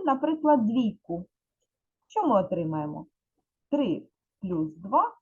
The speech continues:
буде дорівнювати три плюс два, перевіряємо.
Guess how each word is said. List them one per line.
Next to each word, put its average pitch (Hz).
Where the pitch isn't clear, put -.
буде 190
дорівнювати 180
три 190
плюс 151
два, 370
перевіряємо. 208